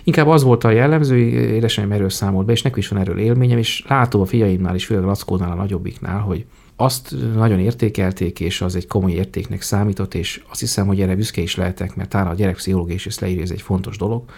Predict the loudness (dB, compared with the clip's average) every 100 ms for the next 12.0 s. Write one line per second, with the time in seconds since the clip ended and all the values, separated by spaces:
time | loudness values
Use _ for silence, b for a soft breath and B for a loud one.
0 | B B 0 2 2 -2 -12 0 2 4
1 | 2 2 2 2 2 0 0 0 0 2
2 | 2 2 2 4 4 2 0 -2 -4 -6
3 | -6 -6 -2 0 0 -2 -6 -10 -12 -18
4 | _ -10 -4 -2 -2 -4 -4 -6 -8 -14
5 | -12 -4 -4 -4 -6 -6 -6 -6 -10 -14
6 | -10 -10 -4 -2 -2 -4 -10 -8 -6 -6
7 | -8 -10 -8 -6 -6 B B B 2 4
8 | 2 0 -2 -2 -2 -2 -2 -2 -2 -4
9 | -4 -2 0 2 0 -2 -4 -4 -2 -2
10 | -4 -6 -8 -6 -6 -6 -8 -6 -4 -4
11 | -4 -8 -8 -6 -4 -2 0 2 0